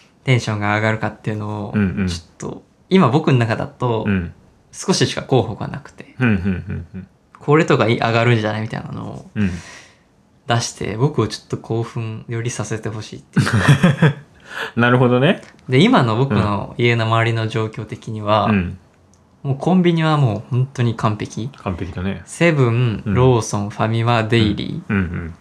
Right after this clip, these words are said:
Speaker 1: あります。
Speaker 2: ありますね。
Speaker 1: もう完璧、四つ揃ってます。
Speaker 2: はい。
Speaker 1: で、まあ、スーパー、ちっちゃいスーパーと大きいスーパー、まあ、ある。
Speaker 2: うんうん。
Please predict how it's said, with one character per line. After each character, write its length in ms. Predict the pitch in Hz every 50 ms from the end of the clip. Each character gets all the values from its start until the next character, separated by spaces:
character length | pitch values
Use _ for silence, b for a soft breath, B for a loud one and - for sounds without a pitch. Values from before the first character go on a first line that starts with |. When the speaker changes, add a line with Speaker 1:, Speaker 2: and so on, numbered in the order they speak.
| _ _
Speaker 1:
あ 120 | - 110
り 120 | 107 110 -
ま 160 | - 120 -
す。 260 | - - - - -
Speaker 2:
あ 20 | 92
り 60 | 90
ま 120 | 87 85 80
す 100 | - -
ね。 180 | 98 101 95 - _ _ _ _ _ _ _
Speaker 1:
も 60 | - 107
う 40 | - -
完 260 | - 110 107 104 104 -
璧、 120 | - -
四 100 | 113 104 - -
つ 120 | - - 113
揃 220 | - - 110 107 104
っ 40 | -
て 160 | - - -
ま 120 | - 120
す。 160 | - - - -
Speaker 2:
は 140 | 92 87
い。 120 | - - - B B B B B B B B B _ -
Speaker 1:
で、 360 | - 165 185 180 170 165 190 - -
ま 320 | - 139 135 120 104 - -
あ、 40 | - - _ _ _ _ _ _ _ _ _ _ _ _ _ _ _ _ _ _ _ _ _ _ _ -
ス 200 | - - 156 147
ー 120 | 135 139
パ 80 | - -
ー、 40 |
ち 120 | - - 135
っ 40 | 131 -
ち 140 | - - 143
ゃ 20 |
い 20 | 117
ス 200 | - - - 120
ー 120 | 110 -
パ 140 | - 101 104
ー 60 | -
と 100 | - 147
大 60 | 127 127 -
き 100 | - -
い 40 | 127
ス 140 | - - 113
ー 80 | 104 -
パ 120 | - -
ー、 20 |
ま 260 | 107 107 104 - - 101
あ、 40 | 101
あ 40 | 101
る。 220 | - - - -
Speaker 2:
う 40 | -
ん 40 | 113
う 20 |
ん。 460 | 101 92 82 92 95 92 87 85 87